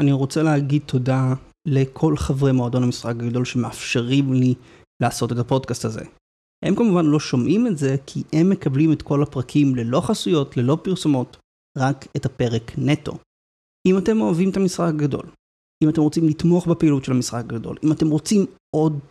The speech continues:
תוכן כמו הפרקים האלו, אם אתם רוצים להבין יותר טוב את העולם שלנו, אם אתם רוצים ניתוחים גיאופוליטיים עדכניים, אם אתם רוצים פודקאסט שמכבד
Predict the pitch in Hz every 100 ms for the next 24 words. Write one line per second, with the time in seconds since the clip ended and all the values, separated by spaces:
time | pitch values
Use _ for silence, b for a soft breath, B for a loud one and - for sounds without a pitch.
0 | - 151 143 - 135 - - 139 131 -
1 | 147 - - 180 151 123 113 - 123 127
2 | 123 - 160 151 139 123 131 139 127 -
3 | 139 127 127 135 127 123 117 120 123 135
4 | 131 131 127 123 113 123 135 139 131 -
5 | - 135 123 131 127 127 120 120 - 123
6 | 123 151 165 B B B 151 151 160 156
7 | 139 135 - 277 285 262 - _ _ -
8 | 190 - 208 - 151 135 - 120 143